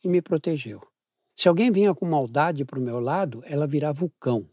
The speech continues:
Furou com o estilete a barriga de um moleque mais velho que tentou me pegar à força.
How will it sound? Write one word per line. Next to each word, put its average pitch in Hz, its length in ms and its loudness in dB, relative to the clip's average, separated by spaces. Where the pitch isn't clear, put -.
Furou 185 360 4
com 196 140 0
o 175 80 4
estilete 147 580 -2
a 180 40 0
barriga 151 420 -2
de 135 80 -2
um 147 100 0
moleque 131 380 -2
mais 131 260 -2
velho 131 320 -4
que - 100 -14
tentou 156 320 -2
me 139 140 -2
pegar 131 380 -4
à 139 40 -8
força. - 560 -10